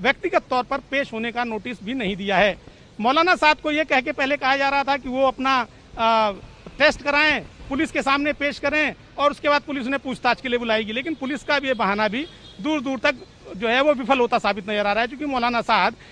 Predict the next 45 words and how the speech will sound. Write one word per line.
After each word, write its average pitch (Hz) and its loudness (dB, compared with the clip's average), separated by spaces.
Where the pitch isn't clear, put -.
पिछले 370 4
शुक्रवार 214 0
को 233 -2
नमाज 254 -2
पढ़ने 202 -8
के 190 -8
लिए 208 -6
अपने 254 -2
घर 190 -4
से 269 -6
बाकायदा 196 -2
एक 180 -6
मस्जिद 175 -6
में 285 2
गया 285 6
था, 294 6
जिसके 202 -2
विजुअल 214 2
सामने 277 0
आए 277 4
थे, 277 4
और 302 0
वहां 262 4
से 240 -6
वो 294 4
अपने 262 0
घर 220 4
वापस 220 2
भी 185 -4
आया 190 2
था। 185 0
यानी 185 -2
ये 233 2
बात 277 6
ये 269 2
साबित 254 2
करती 214 -2
है 247 6
कि 311 2
मौलाना 320 6
साद 220 4
को 349 2
कोरोना 247 2
नहीं 226 2
है। 180 -2